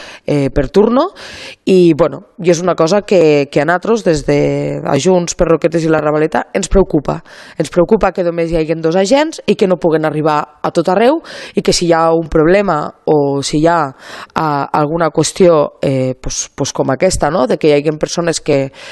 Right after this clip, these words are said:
que cometen alguna infracció que pot provocar un problema en vianants, eh, que no hi puguen ser perquè estiguen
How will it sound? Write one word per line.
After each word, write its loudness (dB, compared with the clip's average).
que -2
cometen 2
alguna -2
infracció -2
que 2
pot 0
provocar 0
un 2
problema 2
en -2
vianants, -2
eh, 4
que 0
no 2
hi 0
puguen 2
ser 2
perquè 0
estiguen -2